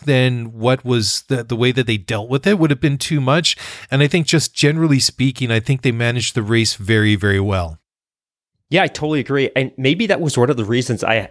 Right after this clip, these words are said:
Speaker 2: I had less anxiety approaching this podcast today, because there's, there's honestly there's nothing worse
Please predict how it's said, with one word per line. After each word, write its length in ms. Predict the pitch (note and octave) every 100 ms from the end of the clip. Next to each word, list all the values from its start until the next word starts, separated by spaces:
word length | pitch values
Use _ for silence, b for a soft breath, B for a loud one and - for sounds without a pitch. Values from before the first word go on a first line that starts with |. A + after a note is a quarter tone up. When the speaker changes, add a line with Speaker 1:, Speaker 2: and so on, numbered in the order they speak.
| _
Speaker 2:
I 80 | B2
had 220 | A2 A#2+
less 200 | A#2 A2
anxiety 600 | A#2+ G#2 F#2+ G#2 G#2 A2 G2
approaching 480 | - A#2+ G#2+ -
this 140 | G2+ -
podcast 680 | - G2 G2 - G2+ -
today, 180 | G#2 G2+
because 360 | F#2+ - G#2+ B B B B B _
there's, 260 | C#3 C3+ - -
there's 180 | C3
honestly 640 | D3+ F3 F3+ E3 D3+ C3 - _ _ -
there's 220 | D3 A2+
nothing 580 | B2 D3+ - F#3 D#3+ G2+
worse 480 | A2+ A#2+ D#3 -